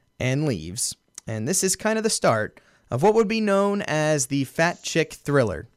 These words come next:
Mike Awesome, which is an actual name that they put above his nameplate.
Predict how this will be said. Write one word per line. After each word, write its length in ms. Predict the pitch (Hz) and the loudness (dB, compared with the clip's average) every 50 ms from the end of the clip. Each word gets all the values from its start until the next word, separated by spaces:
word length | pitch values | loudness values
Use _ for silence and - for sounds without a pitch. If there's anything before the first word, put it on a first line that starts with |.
| _ _ - | _ _ -6
Mike 240 | 117 120 117 117 - | -4 -4 -2 -2 -2
Awesome, 340 | 104 98 92 - - - - - - - - - - - - - - _ - - - - - - - - _ | -2 0 0 0 -2 -2 -6 -12 -14 -16 -18 -18 -18 -18 -18 -20 -20 _ -16 -16 -16 -14 -12 -14 -14 -4 _
which 180 | - 156 147 - | 2 4 4 4
is 140 | 156 143 147 | 2 2 0
an 80 | 147 - | -2 -2
actual 460 | - 143 151 160 - - 208 214 214 | -2 -2 -2 -2 -2 -2 -2 0 2
name 400 | 202 170 147 139 135 131 131 135 - _ _ _ _ - | 2 2 2 2 2 0 -2 -4 -6 _ _ _ _ -6
that 120 | 147 131 | -2 0
they 100 | 147 147 170 | 0 0 0
put 460 | - - - 180 202 196 - - - - - - - - - - - - - - | 0 0 2 2 2 2 0 -8 -10 -12 -18 -20 -20 -20 -20 -18 -12 -6 -2 0
above 360 | 147 135 123 165 202 240 - | 0 2 4 4 4 4 2
his 200 | - 262 226 196 | 0 0 2 2
nameplate. 720 | 226 240 247 233 196 - - 123 104 95 95 - - - | 4 4 4 4 2 2 0 -2 -2 -4 -6 -6 -8 -10